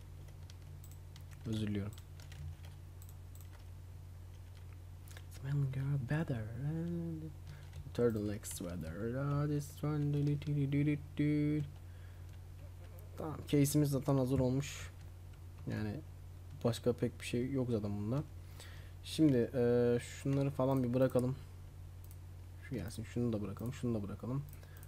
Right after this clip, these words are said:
Onun yerine daha çok şunlara verelim. Tamam, şimdi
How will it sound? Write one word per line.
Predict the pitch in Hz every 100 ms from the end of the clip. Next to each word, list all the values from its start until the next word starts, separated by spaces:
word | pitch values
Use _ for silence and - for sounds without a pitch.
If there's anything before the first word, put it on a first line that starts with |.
| - - -
Onun | 127
yerine | 120 123 127
daha | 123
çok | 139 -
şunlara | - - 127 123 127 127 - 110
verelim. | 107 107 117 131 - - - - - - - - - - - - - - - - -
Tamam, | - 151 120
şimdi | - 151 135 110